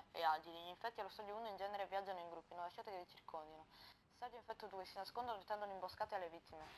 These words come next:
Spesso aggirano la preda per attaccare alle spalle. Avvicinatevi con cautela guardandovi intorno. Stadio infetto tre, completan-, completamente ciechi. Udito molto acuto, usano l'ecolocalizzazione per scoprire la preda. Stategli lontani.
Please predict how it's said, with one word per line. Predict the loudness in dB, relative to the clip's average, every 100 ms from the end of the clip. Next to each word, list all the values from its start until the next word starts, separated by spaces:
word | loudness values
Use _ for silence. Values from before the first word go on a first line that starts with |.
| -14
Spesso | -10 -2 0
aggirano | 4 6 8
la | 8
preda | 8 8 4
per | 4
attaccare | 0 2 6 6
alle | 6
spalle. | 4 6 6 6
Avvicinatevi | 0 0 2 2 0
con | -4 -4
cautela | -4 -2 2 4
guardandovi | 4 0 0 -2
intorno. | -8 -8 -8 -8 -12 -16 -20 -20 -18 -20 -16
Stadio | -12 -10
infetto | -6 -4 -4 -4
tre, | -6
completan-, | -4 -4 -4 2 4 4 0 -8
completamente | -8 -6 -2 -2 -2 -2
ciechi. | 2 0 0 -12 -14 -20 -10
Udito | -4 -2 2 6
molto | 6 8 6
acuto, | 4 -2 0 0
usano | 2 4 4
l'ecolocalizzazione | 2 0 2 4 2 2 -2 -2 -4 -4 -2 0 0
per | 0
scoprire | -4 2 4
la | 6 4
preda. | 4 0 -2
Stategli | 0 2 2 -2
lontani. | -2 0 -2 -2